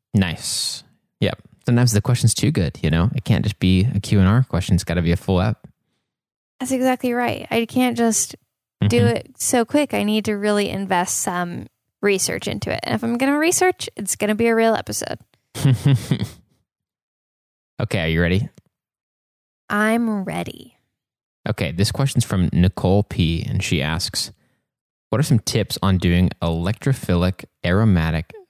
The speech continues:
Speaker 1: substitution reactions?"
Speaker 2: This is an OChem tip, so way to go, Nicole. I'm gonna go ahead and plug on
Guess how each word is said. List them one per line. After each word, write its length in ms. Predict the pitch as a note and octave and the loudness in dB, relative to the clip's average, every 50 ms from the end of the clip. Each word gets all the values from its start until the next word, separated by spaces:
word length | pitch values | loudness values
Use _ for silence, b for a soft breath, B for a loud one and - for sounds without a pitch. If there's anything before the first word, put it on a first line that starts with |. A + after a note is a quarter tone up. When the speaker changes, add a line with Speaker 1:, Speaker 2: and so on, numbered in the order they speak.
| _ _ | _ _
Speaker 1:
substitution 1080 | _ - - - F2+ F2 - - G#2 - - - F2 E2+ - - E2 D#2+ C#2+ - C3+ - _ _ _ | _ -8 -4 -4 -4 -4 -2 -2 -2 -2 -2 -2 -2 -2 -2 -2 -2 0 0 0 -2 -6 _ _ _
reactions?" 840 | - - D2+ D2+ C#2+ D2 - - - - A1+ G1+ G1+ - - - - _ _ _ _ _ _ _ _ _ _ _ _ - - _ _ _ | -6 -2 -2 -2 -2 -2 -6 -8 -6 -4 -4 -2 -2 -4 -6 -10 -14 _ _ _ _ _ _ _ _ _ _ _ _ -20 -20 _ _ _
Speaker 2:
This 220 | G3+ G3 - - | -4 -2 0 0
is 100 | B3+ C4 | 0 2
an 80 | D4 C4+ | 2 2
OChem 440 | B3 G#3+ G3+ - - F#3+ F#3 F#3+ F#3+ | 2 2 0 0 -2 -4 -4 -4 -4
tip, 300 | - F#3 F#3 G3 - - | -2 -2 -2 -2 -4 -6
so 220 | - - F#3+ F3+ | -2 -2 0 0
way 140 | F3+ F3+ F#3+ | 0 0 0
to 80 | A3+ A3 | 0 2
go, 180 | G#3+ G3 F#3+ | 2 2 2
Nicole. 520 | F#3 F#3 F#3 - - F3 E3 E3 G3 A3+ - - _ _ _ _ _ _ _ _ _ _ _ | 2 0 -2 -2 -2 0 2 2 0 0 -2 -6 _ _ _ _ _ _ _ _ _ _ _
I'm 160 | - F#3+ G#3+ | -4 -2 0
gonna 160 | A#3 A#3+ B3 | 0 0 2
go 120 | B3 B3 A#3+ | 2 2 2
ahead 280 | A#3+ A#3 A#3+ A3+ G#3 | 2 0 0 0 0
and 220 | G#3+ G3+ G3+ G#3+ - | 2 0 0 0 -4
plug 580 | - - C#4+ C#4+ A#3 F#3 E3+ E3 F3+ G3 A#3+ A#3+ - - - _ _ _ _ _ _ _ _ _ _ _ _ _ _ _ _ _ _ | -2 -2 0 0 2 0 0 0 0 0 -2 -4 -4 -8 -16 _ _ _ _ _ _ _ _ _ _ _ _ _ _ _ _ _ _
on 680 | G3 G3+ G3 G3 G3 G3 G3+ G3 G3 G3 G3+ G3+ G3 - | 0 0 2 2 2 2 0 0 0 -2 -2 -4 -4 -6